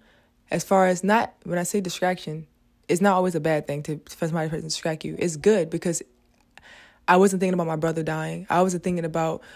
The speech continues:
oh, how my career almost took a dive. I wasn't thinking about any of that. I was just wrapped up in her. But when she wasn't here, it forced me to sit and look at my things that I did to contribute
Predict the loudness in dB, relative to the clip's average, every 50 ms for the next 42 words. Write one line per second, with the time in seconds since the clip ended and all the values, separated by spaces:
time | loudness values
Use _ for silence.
0 | -20 -20 _ _ _ -2 2 4 6 6 6 4 4 0 -6 _ _ _ -6 -4
1 | -2 0 0 -2 -2 -4 -4 -2 0 2 2 2 2 0 0 -2 -4 -4 -6 -6
2 | -2 -2 -4 -4 -4 _ _ _ _ _ 4 6 8 8 8 8 6 4 2 -2
3 | -8 -20 -20 -20 _ _ _ _ 4 6 8 8 6 4 2 2 0 2 2 2
4 | 2 2 2 2 0 -2 -4 -4 _ _ _ _ _ _ _ _ _ _ _ _
5 | _ _ _ _ _ _ _ _ _ _ _ _ _ _ _ _ _ -2 2 4
6 | 4 4 4 2 0 -2 -2 -2 -6 -4 0 2 2 2 2 0 -4 -4 -2 -4
7 | -4 -2 -2 -2 -4 -6 -4 -2 -2 0 0 0 0 0 0 0 -2 -2 -2 0
8 | 0 0 0 -2 -4 -4 0 2 2 2 2 0 -2 -2 -4 -2 -4 -4 -4 0
9 | 0 0 0 0 -2 -2 -2 -2 -2 -2 -4 -4 -4 -4 -4 -2 -2 -4 -4 -4
10 | -6 -6 -4 -6 -6 -4 -2 -2 -2 -2 -2 -4 -6 -6 -12 -10 -8 -6 -6 -4
11 | -4 -4 -4 -4 -8 -8 -10